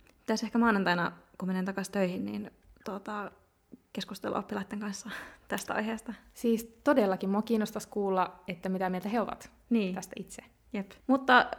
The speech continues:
Speaker 1: summa summarum, kaiken tämän mun lätinän siitä, että mä haluan räjäyttää internetin ja boostata lastenkirjallisuuden lukemista, niin on ehkä ristiriidassa sen kanssa, että mä haluaisin aloittaa kirjatiktokin ja tehdä TikTok-videoita nuorille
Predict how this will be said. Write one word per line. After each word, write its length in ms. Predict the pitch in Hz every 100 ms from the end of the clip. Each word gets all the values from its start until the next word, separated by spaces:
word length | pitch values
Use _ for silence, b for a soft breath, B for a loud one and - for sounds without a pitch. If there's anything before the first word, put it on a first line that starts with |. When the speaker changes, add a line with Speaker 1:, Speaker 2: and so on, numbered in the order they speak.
| - 208
Speaker 1:
summa 260 | 262 262
summarum, 640 | 247 208 214 247 254 233 240
kaiken 280 | 240 240
tämän 100 | 214
mun 100 | 202
lätinän 420 | 208 220 220 196 - - - - _ _ _ -
siitä, 240 | 220 214
että 140 | 202 185
mä 60 |
haluan 220 | 190 190
räjäyttää 320 | 214 233 220 180
internetin 600 | 220 233 214 202 196 190 -
ja 240 | 123 180 170
boostata 380 | 196 202 - 185
lastenkirjallisuuden 840 | 208 202 196 175 180 185 175 175 220
lukemista, 500 | 254 254 233 - 196
niin 160 | 185
on 200 | - 190
ehkä 200 | 196 190
ristiriidassa 540 | 214 - 190 180 185 214
sen 180 | 254
kanssa, 260 | 220 202 208
että 120 | 196
mä 60 | 208
haluaisin 300 | 214 196 196
aloittaa 280 | 190 185 190
kirjatiktokin 880 | 269 269 240 240 - 220 226 214 233
ja 80 |
tehdä 220 | 214 220 214
TikTok-videoita 880 | 226 - 196 190 190 185 190 190 190 - -
nuorille 400 | 196 - -